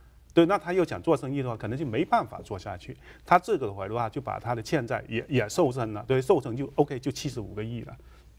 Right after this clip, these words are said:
的时候，啊，而且又不用再打这个官司了，那他就可以继续做生意啊，可以继续生存啊。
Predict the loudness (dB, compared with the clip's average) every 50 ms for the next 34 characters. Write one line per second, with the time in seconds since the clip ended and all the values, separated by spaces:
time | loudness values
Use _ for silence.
0 | -20 -20 -20 -20 -20 -20 -2 2 4 4 4 4 2 0 2 2 0 0 -4 -10
1 | -20 -20 -20 -20 -20 _ 0 2 4 4 4 4 4 4 4 6 6 4 4 4
2 | 0 -2 -2 -4 -4 -2 -2 -2 -2 -2 -4 -4 -6 -8 -8 -8 -8 -8 -10 -14
3 | -18 -14 -2 4 4 4 4 4 0 -2 -2 -2 0 0 2 2 0 -2 -2 -4
4 | -4 -4 -6 -10 -8 -4 -2 -2 0 0 -2 0 0 -2 -4 -4 -6 -6 -6 -4
5 | -4 -4 -4 -6 -6 -6 -6 -6 -8 -10 -12 -14